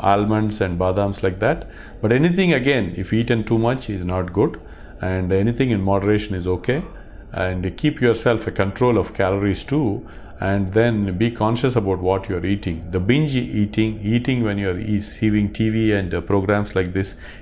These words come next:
is no good. And, uh, control yourself what you're eating,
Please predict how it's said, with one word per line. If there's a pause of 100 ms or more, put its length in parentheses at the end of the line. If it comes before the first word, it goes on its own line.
is
no
good. (380)
And,
uh,
control
yourself
what
you're
eating,